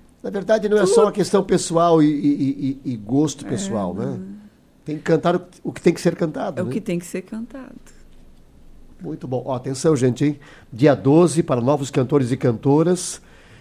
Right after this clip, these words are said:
Speaker 1: É, na Igreja Matriz, dia doze, quatorze horas.
Speaker 2: Quatorze e trinta.
Speaker 1: Quatorze e trinta, é um
Speaker 2: Isso.
Speaker 1: sábado.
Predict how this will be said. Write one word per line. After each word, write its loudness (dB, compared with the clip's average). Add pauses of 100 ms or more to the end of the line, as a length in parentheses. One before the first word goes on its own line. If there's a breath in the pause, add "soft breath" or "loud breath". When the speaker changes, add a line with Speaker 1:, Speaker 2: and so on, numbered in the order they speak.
(200 loud breath)
Speaker 1:
É, -2
na -6
Igreja -2
Matriz, -2
dia -2
doze, -2
quatorze 0
horas. 4
Speaker 2:
Quatorze -4
e -10
trinta. -8
Speaker 1:
Quatorze -4
e -10
trinta, 2
é -2
um -2
Speaker 2:
Isso. -8
Speaker 1:
sábado. 0